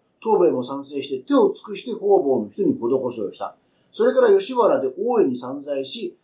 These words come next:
二月の十三、十四日は、えー、つまり死ぬ前日、前々日ですね、は自宅でお通夜と称して芸者宝冠を集めて大騒ぎ。いよいよ当日は葬式の支度をして待っていたが、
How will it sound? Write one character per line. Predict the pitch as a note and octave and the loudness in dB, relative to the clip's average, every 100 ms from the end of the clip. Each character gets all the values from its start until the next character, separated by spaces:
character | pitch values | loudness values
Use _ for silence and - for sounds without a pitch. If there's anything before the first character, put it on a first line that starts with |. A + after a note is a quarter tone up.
| _ | _
二 | D3 | -2
月 | F#3 G#3+ | 0 0
の | A3 F3 | 0 -2
十 | - B3 | -2 -4
三、 | A#3+ C3 B2+ | 0 0 0
十 | G#3 | -4
四 | G3+ F3+ C#3+ | -2 -2 0
日 | B2+ B2 | -2 -2
は、 | F3+ G3+ - _ _ _ _ | 0 0 -4 _ _ _ _
え | - C3 | -12 -10
ー、 | |
つ | C3 | -6
ま | D3+ | -4
り | A#2 - | -4 -6
死 | - F3 | -10 -8
ぬ | D#3+ | -8
前 | C3+ C#3 | -8 -8
日、 | C3 C3 B2 | -10 -14 -14
前 | B2+ | -12
々 | B2+ B2 | -10 -10
日 | G#2 | -10
で | A2+ | -12
す | G#2 | -10
ね、 | D3+ - _ _ | -12 -12 _ _
は | G#3 - - | 2 2 2
自 | - | -8
宅 | - G#3 G3 | -4 -4 0
で | G3 | 0
お | F3+ | -2
通 | - C4 | -2 2
夜 | G#3+ | 2
と | E3+ C3+ | 2 -2
称 | E3+ D3+ | -2 -2
し | - | -2
て | A3 G#3+ - _ _ | 0 0 -2 _ _
芸 | C3+ A3+ | 0 2
者 | A3+ | 2
宝 | F#3+ F#3+ F#3+ | 2 2 2
冠 | G3+ F3+ E3+ | 2 2 0
を | D#3 | -4
集 | F3+ G3 | -2 0
め | - | -2
て | - | 0
大 | - G#4 | 0 2
騒 | D#4 D3+ | 4 2
ぎ。 | - - _ _ _ _ | 0 -10 _ _ _ _
い | G3+ | -4
よ | C4+ A#3 | 0 2
い | |
よ | F3 | 0
当 | E3+ | 0
日 | D#3+ D3+ | -8 -2
は | F#3+ G3 - _ _ | 0 0 -6 _ _
葬 | - A#3 | 0 2
式 | C4+ - B3 | 2 -2 -4
の | |
支 | A3 | -2
度 | A#3 A3 G#3+ | 0 0 0
を | |
し | G3+ | 0
て | F3+ | 0
待 | E3+ G#3+ | 0 0
っ | - | -4
て | A#2+ | -16
い | A2+ | -10
た | D3 | -8
が、 | - | -8